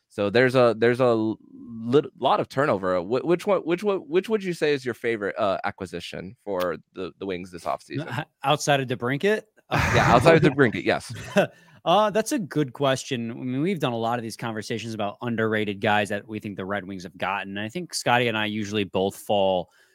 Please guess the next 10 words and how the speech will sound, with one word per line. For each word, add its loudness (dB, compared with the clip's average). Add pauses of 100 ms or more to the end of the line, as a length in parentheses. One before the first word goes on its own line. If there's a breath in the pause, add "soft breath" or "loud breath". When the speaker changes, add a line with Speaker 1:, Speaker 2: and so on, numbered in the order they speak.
Speaker 2:
somewhere 2
between -2
the -2
Daniel -2
Sprong -2
or 0
the, -4 (300)
um, 0 (1160)
Shane 0
Gostisbehere 0